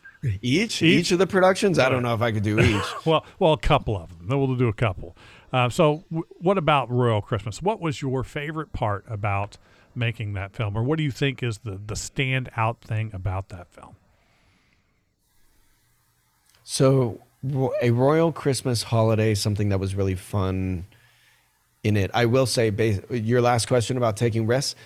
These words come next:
Speaker 1: because I've done The Prince a couple times, with this one,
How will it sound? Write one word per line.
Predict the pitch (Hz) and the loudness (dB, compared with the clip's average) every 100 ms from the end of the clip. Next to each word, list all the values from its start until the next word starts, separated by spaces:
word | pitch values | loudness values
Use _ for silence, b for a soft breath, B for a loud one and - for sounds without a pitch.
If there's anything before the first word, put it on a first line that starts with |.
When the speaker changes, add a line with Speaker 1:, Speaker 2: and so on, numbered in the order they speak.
| B | B
Speaker 1:
because | - 113 143 143 | -2 2 4 4
I've | 135 | 4
done | 143 | 2
The | 120 | 0
Prince | - 131 117 | -2 -2 -2
a | |
couple | 131 120 | -2 -2
times, | - 120 131 151 - b b b b | 0 0 0 -2 -8 b b b b
with | 127 113 120 | 2 2 4
this | 135 - | 2 2
one, | 147 147 143 | 2 2 0